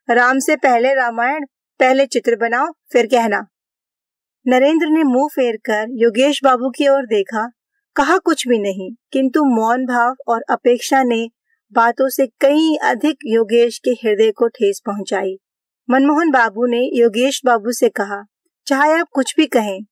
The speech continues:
मगर नरेंद्र को अपनी आत्मिक शक्ति पर बहुत विश्वास है। मैं दृढ़ निश्चय से कहता हूँ कि यह भविष्य में एक बड़ा चित्रकार होगा।" नरेंद्र धीरे धीरे इस कमरे से बाहर चला गया। एक विद्यार्थी ने कहा,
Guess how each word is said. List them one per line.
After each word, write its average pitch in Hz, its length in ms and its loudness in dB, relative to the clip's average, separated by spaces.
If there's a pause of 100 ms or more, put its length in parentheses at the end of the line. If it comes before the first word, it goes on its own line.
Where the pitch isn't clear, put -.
(160)
मगर 233 240 2
नरेंद्र 240 460 0
को 269 160 -2
अपनी 247 420 0
आत्मिक 247 440 -2
शक्ति 220 540 -4
पर 233 160 -4
बहुत 233 500 -4
विश्वास 202 580 -4
है। 202 160 -12 (720)
मैं 285 200 0
दृढ़ 233 260 -2
निश्चय 294 360 0
से 285 160 -2
कहता 214 340 -2
हूँ 226 280 -2 (220)
कि 277 80 -2 (160)
यह 269 200 0
भविष्य 226 520 -4
में 214 240 -2 (100)
एक 247 240 -2
बड़ा 220 240 2
चित्रकार 214 520 -4
होगा।" 196 400 -4 (800)
नरेंद्र 302 460 2
धीरे 277 320 0
धीरे 247 260 0
इस 247 240 -4
कमरे 233 300 2
से 254 180 -2
बाहर 214 320 -4
चला 196 320 -6
गया। 196 300 -10 (520)
एक 302 220 2
विद्यार्थी 240 520 0
ने 285 140 0
कहा, 226 340 -6